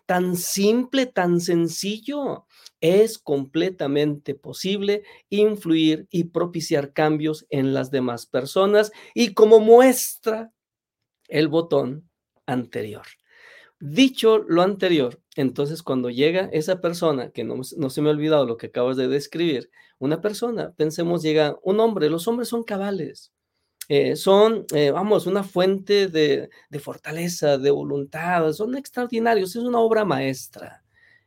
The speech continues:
Claro, las mujeres también, es la perfección de la obra maestra. Pero a lo que voy,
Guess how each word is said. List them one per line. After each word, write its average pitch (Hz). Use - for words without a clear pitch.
Claro, 170
las 127
mujeres 147
también, 156
es 143
la 160
perfección 151
de 170
la 131
obra 110
maestra. 131
Pero 156
a 139
lo 208
que 254
voy, 156